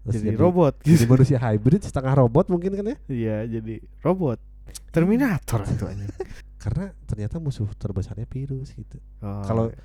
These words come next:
Speaker 1: kalau udah kayak gitu kan menang tuh melawan virus.
Speaker 2: Heeh.
Speaker 1: Jadi manusia yang hybrid itu yang berkuasa.
Speaker 2: Kalau ada yang terlalu hybrid gimana?
Speaker 1: Nah itu, berperang lagi.
Speaker 2: Apa akan selalu sirkulasi seperti
Speaker 1: Se-,
Speaker 2: itu ya?
Speaker 1: iya, karena mungkin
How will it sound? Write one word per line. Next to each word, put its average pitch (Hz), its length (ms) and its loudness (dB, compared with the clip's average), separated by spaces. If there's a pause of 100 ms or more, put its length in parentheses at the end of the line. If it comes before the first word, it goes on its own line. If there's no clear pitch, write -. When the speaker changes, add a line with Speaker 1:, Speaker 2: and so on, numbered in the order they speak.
(120)
Speaker 1:
kalau 113 180 -2
udah 117 160 0
kayak 110 260 -6
gitu 151 60 -6
kan 269 120 -8
menang 214 360 -4
tuh 277 140 0
melawan 190 300 0
virus. 220 460 -4 (260)
Speaker 2:
Heeh. 117 480 -6
Speaker 1:
Jadi 131 180 2 (100)
manusia 131 400 0
yang 110 140 -2
hybrid 101 420 -4
itu - 160 -6
yang 160 160 -4
berkuasa. 151 760 -6 (180)
Speaker 2:
Kalau 127 320 -2
ada 135 200 -6
yang 135 180 -2
terlalu 135 420 0
hybrid 156 500 -4 (260)
gimana? 120 580 -10 (180)
Speaker 1:
Nah 107 120 -2
itu, 262 480 2
berperang 143 560 2
lagi. 285 720 2
Speaker 2:
Apa 120 180 -6
akan 131 180 -6
selalu 135 280 2
sirkulasi 139 560 0
seperti 151 320 -2
Speaker 1:
Se-, 269 60 0
Speaker 2:
itu 269 160 0
ya? 113 80 2
Speaker 1:
iya, 254 220 0 (180)
karena 240 380 -12 (180)
mungkin 277 500 -8